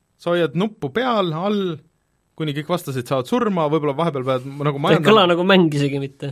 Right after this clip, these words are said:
Speaker 1: Ei, see täpselt niimoodi, ma ei, võib-olla on asi minu selles pildis, et ma saan, äh, igast surnud vastasest ja vastasest, kes damage'it saab, mina saan, äh, nagu endale energiat juurde ja võimu juurde. Mul on see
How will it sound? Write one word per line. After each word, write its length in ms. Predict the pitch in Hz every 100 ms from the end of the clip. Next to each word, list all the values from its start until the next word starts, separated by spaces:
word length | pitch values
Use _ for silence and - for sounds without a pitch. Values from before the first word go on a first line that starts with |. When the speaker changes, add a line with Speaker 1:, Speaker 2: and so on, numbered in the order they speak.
| -
Speaker 1:
Ei, 60 | 156
see 140 | 165 - _
täpselt 300 | 349 359 - 185
niimoodi, 240 | 202 165
ma 140 | 160 196
ei, 60 |
võib-olla 300 | 180 240 247 214
on 80 |
asi 160 | 220 220
minu 220 | 190 208
selles 160 | 175 156
pildis, 380 | 185 220 165 131
et 80 | 123
ma 80 | 131
saan, 220 | 147 139
äh, 160 | 135 127 139
igast 320 | 180 139 -
surnud 400 | - 175 160 123
vastasest 540 | 131 151 131 123 120 123
ja 80 | 120 123
vastasest, 320 | 143 123 107
kes 160 | 117
damage'it 320 | - 151 123 -
saab, 160 | 123 113
mina 160 | 143 127
saan, 240 | 113 110 107
äh, 380 | 131 117 117 113
nagu 240 | 110 117
endale 300 | 139 117 110
energiat 400 | 110 143 113 98
juurde 320 | 151 151 120 113 107
ja 80 | 104
võimu 840 | 107 113 110 120 127 147 113 107 104
juurde. 460 | 131 165 135 120 113 _ _ _
Mul 240 | 123 127
on 40 | 123
see 580 | 120 117 117 120 120